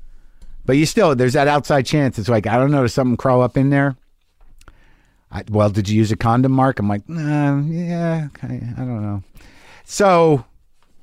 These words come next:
so what? Here we go. Here we go. H I V one two screen negative. Boom. Hepatitis C virus, A B result, non-reactive. Good.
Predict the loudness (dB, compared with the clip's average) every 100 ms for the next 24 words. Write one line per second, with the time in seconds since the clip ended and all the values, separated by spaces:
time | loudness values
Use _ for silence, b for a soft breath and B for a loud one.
0 | -20 _ _ -20 -4 2 4 4 0 -6
1 | -20 -20 _ _ _ _ _ _ _ _
2 | _ _ _ 0 2 2 2 0 -4 _
3 | _ _ 0 2 2 2 2 2 0 -8
4 | _ _ -2 0 2 2 4 4 2 2
5 | 2 2 4 4 2 -2 -8 -12 _ -2
6 | 0 0 -4 -14 -20 -20 -20 -20 -20 b
7 | b b -4 -2 0 0 2 0 2 4
8 | 2 0 -6 -16 _ 0 2 4 4 4
9 | 2 -2 -4 _ _ -2 0 2 2 2
10 | 2 -2 -10 -12 -16 _ _ _ _ _
11 | _ _ 0 0 -2